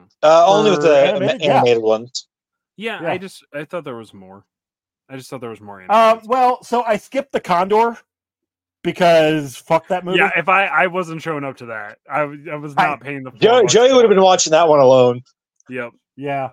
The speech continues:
Speaker 2: so, um,
Speaker 1: I, I would have been on the show, but I'd been like, "Yeah, I didn't watch it, so this is what I think happened." <laughs>
Speaker 3: Oh, we could have done one of those great episodes where ne-,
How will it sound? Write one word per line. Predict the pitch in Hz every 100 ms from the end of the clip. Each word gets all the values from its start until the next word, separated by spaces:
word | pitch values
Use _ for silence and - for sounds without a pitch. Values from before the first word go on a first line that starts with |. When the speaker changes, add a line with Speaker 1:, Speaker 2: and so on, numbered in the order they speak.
| _
Speaker 2:
so, | _ - 135 131
um, | 127 127 117 113
Speaker 1:
I, | 151 _ _
I | 165 247
would | 302
have |
been | 247
on | 240 220
the |
show, | 180 220 220
but | 185
I'd | 160
been | 170
like, | 170 -
"Yeah, | 143
I | 180
didn't | 240 190
watch | 135 147 151
it, | 170 - -
so | 135
this | -
is | 156
what | 143
I | 123
think | - 123 135
happened." | 143 143 160 170 -
<laughs> | _ _ _ - - 196 202 - - - - - -
Speaker 3:
Oh, | 175 175
we | 185
could | 220
have | 214
done | 214 202
one |
of | 196
those | 180
great | 139 147 165 165
episodes | 170 175 147 135
where | 139 139 131
ne-, | 135 143